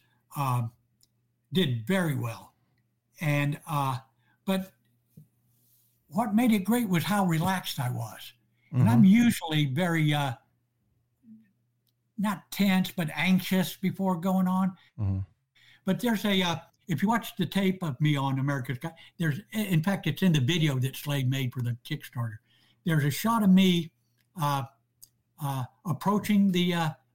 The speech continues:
Speaker 1: microphone. I take the mic out of the stand. There's such a relaxed expression on my face.
Speaker 2: Yeah, there really
Speaker 1: I don't
Speaker 2: is.
Speaker 1: watch
Speaker 2: Yeah.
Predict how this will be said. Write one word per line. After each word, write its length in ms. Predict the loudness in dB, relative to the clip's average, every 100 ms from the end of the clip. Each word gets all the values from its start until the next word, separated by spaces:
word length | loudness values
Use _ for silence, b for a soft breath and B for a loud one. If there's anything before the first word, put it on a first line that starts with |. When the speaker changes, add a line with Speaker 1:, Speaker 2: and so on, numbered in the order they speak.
| -2
Speaker 1:
microphone. 580 | -2 0 -2 2 2 2
I 80 |
take 260 | -2 -4 -4
the 80 | -4
mic 320 | -4 -4 -4
out 140 | -4
of 120 | -4 -4
the 80 |
stand. 420 | -4 0 2 2 -2 B B B B _
There's 300 | 2 2 2
such 280 | 0 -2 2
a 60 | 2
relaxed 720 | 2 2 2 0 -4 -10 -12 _ -4
expression 680 | -4 -2 0 2 2 2
on 200 | 2 2
my 180 | 0 -2
face. 380 | -2 -2 0 4
Speaker 2:
Yeah, 160 | 4
there 140 | 8 8
really 360 | 10 8 8
Speaker 1:
I 40 | 8
don't 100 | 6
Speaker 2:
is. 120 | 4
Speaker 1:
watch 160 | 2 4
Speaker 2:
Yeah. 180 | 2